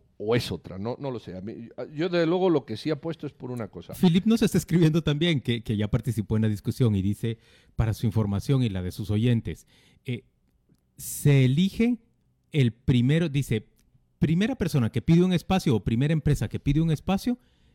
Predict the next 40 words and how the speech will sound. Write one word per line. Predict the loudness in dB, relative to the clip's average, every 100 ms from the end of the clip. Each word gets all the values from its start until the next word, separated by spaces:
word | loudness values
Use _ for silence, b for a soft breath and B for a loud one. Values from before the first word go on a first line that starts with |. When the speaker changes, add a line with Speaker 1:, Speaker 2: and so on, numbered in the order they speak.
| _
Speaker 2:
es | 0 2
el | 2
primero | 2 2 2 0
en |
ser | -2 -4
atendido | -4 -2 0 0 -2 -4 -4
en | -2 0
la |
feria, | 0 -2 -2
porque | -6 -4
usted | -4
sabe | -2 -2
que | -4
aquí | -4 -4 -4 -8 -18 -14
exponen | -14 -8 -2 -2 0
una | -2 -4
gran | -6 -8
cantidad | -6 -6 -6 -6
de, | -6 -6 -6 b b b b
de, | -4 -2 -2 -10
de | -12 -10
proveedores | -8 -6 -4 -4 -4 -4
de | -4
libros. | -4 -4 -8 -4
El | -4
setenta | -2 -4 -2 -2 -2
por | -8 -8
ciento | -8 -6 -6
de | -6
los | -8 -12 -18 -6
eventos | -4 -2 -4 -6
en | -4
Filgua | -4 -2 -4 b b b
son | -2 -2 0
propuestos | -4 0 -2 -2 -6 -6
por | _ -4 -4
terceros, | -4 -8 -4 -2 -2 -4
dice, | -8 -6 -6
editores, | -4 -6 -2 0 0 0 -4 -8
universidades, | -8 -8 -10 -12 -10 -8 -8 -8 -10 -12